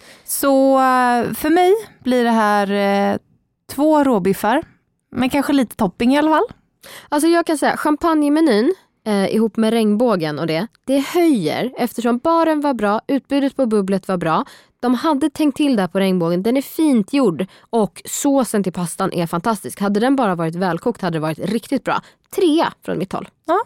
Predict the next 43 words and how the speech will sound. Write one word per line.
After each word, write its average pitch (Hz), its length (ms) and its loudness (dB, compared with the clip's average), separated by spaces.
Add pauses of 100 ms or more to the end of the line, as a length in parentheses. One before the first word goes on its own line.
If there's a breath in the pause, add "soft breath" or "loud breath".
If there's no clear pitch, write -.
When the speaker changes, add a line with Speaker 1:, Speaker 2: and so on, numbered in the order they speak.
(760 soft breath)
Speaker 1:
det 262 60 -4
var 330 100 2
ju 440 180 4
skönt 220 340 0
för 196 180 0
dem 196 120 2
att 202 120 0
de 214 320 0 (360)
kom 254 140 4
upp 220 140 2
i 220 40 2
en 208 80 4
trea 202 260 2
till - 120 -8
slut 208 220 0
från 208 140 2
dig 262 120 2
i 392 60 4
alla 311 120 2
fall. 226 260 -2
Speaker 2:
Ja, 214 540 2
nej 311 100 2
men 269 140 4
absolut. 269 580 0
Och - 140 -2
det, 269 140 2
det, 233 220 0
man 214 120 0
kan 220 100 0
rädda 262 180 2
mycket 240 280 0
med 330 100 2
champagne, 254 340 0
vet 156 120 -2
du. 151 60 -4
Speaker 1:
Ja. 240 100 -2
Speaker 2:
Alltså 226 280 2
ketchup - 420 -2
hjälper 185 260 0
ingen, 165 360 0
men, 160 260 -2
eh, 156 240 -2
skumpa, 180 320 -2